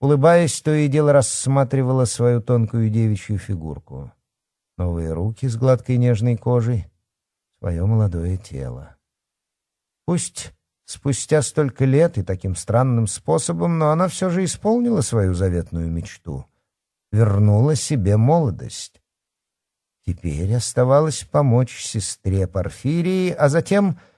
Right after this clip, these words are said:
сделать так, чтобы эта молодость осталась с ней навечно. Для этого следовало завершить прерванный ритуал. Тогда обе сестры исполнили бы свои мечты.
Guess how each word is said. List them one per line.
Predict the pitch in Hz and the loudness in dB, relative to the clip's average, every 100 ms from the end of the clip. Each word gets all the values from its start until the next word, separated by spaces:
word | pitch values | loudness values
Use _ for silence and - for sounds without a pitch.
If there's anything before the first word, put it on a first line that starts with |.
| _ - | _ -4
сделать | 131 202 196 - | 2 2 2 2
так, | 180 | 0
чтобы | - 170 160 | 0 0 2
эта | 147 | 4
молодость | 143 127 135 135 - | 4 4 4 2 0
осталась | 127 - 113 117 - | 0 2 2 2 -2
с | - | -2
ней | 95 98 95 _ _ | 2 2 0 _ _
навечно. | 101 82 62 - - - 67 _ _ _ _ _ | -2 -2 -4 -12 -18 -20 -20 _ _ _ _ _
Для | 127 135 | 0 2
этого | 151 156 | 2 0
следовало | 151 127 131 131 135 131 110 _ _ | -2 0 0 2 2 2 0 _ _
завершить | 117 143 117 - - 139 131 - _ - | -4 0 0 0 -2 -4 -4 -12 _ -6
прерванный | 87 87 82 87 90 87 | -2 -2 -2 -2 0 -2
ритуал. | 85 87 76 73 73 - _ _ _ _ _ _ _ _ _ - | -4 -6 -6 -8 -10 -16 _ _ _ _ _ _ _ _ _ -2
Тогда | 110 113 117 175 175 | -2 0 4 6 8
обе | 170 160 151 | 6 2 -2
сестры | - 143 - - 165 170 | -4 -4 -6 -2 0 0
исполнили | 147 - - 151 147 135 127 127 | 0 -4 0 2 4 4 2 2
бы | 110 | 0
свои | - 104 95 92 | -2 -2 0 0
мечты. | 92 87 - - - - | 0 -2 -6 -18 -18 -18